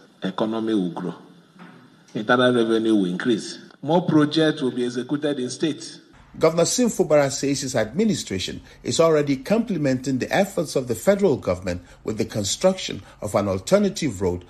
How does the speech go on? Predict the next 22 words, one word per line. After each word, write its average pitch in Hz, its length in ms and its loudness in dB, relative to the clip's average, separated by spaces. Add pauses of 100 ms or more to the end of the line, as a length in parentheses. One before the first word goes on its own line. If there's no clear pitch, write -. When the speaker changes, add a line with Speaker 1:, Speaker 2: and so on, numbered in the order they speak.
(120)
Speaker 2:
to - 80 -6
the 98 80 -4
Port - 240 -8
Harcourt 190 400 0
refinery. 90 580 -6 (200)
Speaker 1:
It - 680 -8 (800)
will 95 120 -2
help 107 280 -4 (400)
to 98 100 -6
decongest 92 880 -6 (880)
the 90 100 -6
trouble 85 460 -4 (920)
commuters 90 680 -6
face - 540 -10 (100)
along 82 320 -8
the 78 80 -12
East-West 82 440 -10
Road - 240 -14 (320)
and 87 200 -6
easy 104 320 -2
access - 380 -6
straight - 760 -4